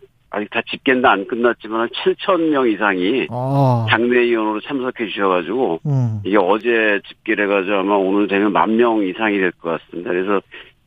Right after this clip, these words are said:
Speaker 1: 일반 시민들이 사실 많이 찾아오시는 게 더 특징적이고
Speaker 2: 예.
Speaker 1: 대통령 비롯해서 이재명 후보도 다녀가셨고요.
Speaker 2: 음.
Speaker 1: 물론 어제 윤석열 후보도 다녀가셨는데 별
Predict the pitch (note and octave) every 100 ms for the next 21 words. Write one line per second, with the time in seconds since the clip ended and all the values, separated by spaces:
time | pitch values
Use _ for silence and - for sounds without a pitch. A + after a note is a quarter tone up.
0 | _ G2+ G#2+ A2 A#2+ - E3 D#3 D3+ C3
1 | B2+ A#2 A2+ G#2+ G#2 A2 G2+ - G#2+ -
2 | G#2+ F#2 - G#2+ G#2+ - A2+ G#2+ G2 F2+
3 | F2+ G2 F2 F#2+ F2+ E2+ E2+ D#2+ - _
4 | - - A#2+ A2 G2 E2 E2+ B2 E2 -
5 | D3 C3 A2 G#2 F#2 A#2+ - D3+ C#3 C#3
6 | C3 B2+ A#2 B2+ A#2+ - A2+ A2 A2 A2
7 | C3 B2 B2 - A#2+ A2 G#2 G#2 F#2+ F2+
8 | E2 E2 - A2+ G#2 - D3+ A#2+ A2 G#2
9 | G2 - A#2 B2 A2+ A2 A2 A#2 B2+ C3+
10 | C3+ C3+ A#2 A#2 A2 G#2+ F2+ - A2+ G#2+
11 | G2+ F#2 G2 F2 E2+ F#2+ F2 - _ _
12 | _ - G#2+